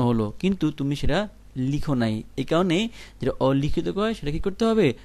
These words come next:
তোমাকে লিপিবদ্ধ করতে হবে। এখানে লেখা আছে যোগ অলিখিত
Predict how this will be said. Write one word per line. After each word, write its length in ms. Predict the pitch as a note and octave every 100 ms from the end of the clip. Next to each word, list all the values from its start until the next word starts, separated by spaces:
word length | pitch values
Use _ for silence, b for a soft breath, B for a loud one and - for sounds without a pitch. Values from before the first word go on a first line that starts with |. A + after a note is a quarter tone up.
| B -
তোমাকে 260 | C3 D3+ G#3+ - - -
লিপিবদ্ধ 420 | B2 C3 C#3 D3+ G3+ B3 -
করতে 240 | B2+ - B2+
হবে। 220 | A2+ G#2 G#2 - - -
এখানে 140 | A#2 A2+
লেখা 140 | - D3+
আছে 140 | D3 A#2+ C3+
যোগ 180 | E3 A#3 - B B -
অলিখিত 420 | A#2 A#2 A2+ A2+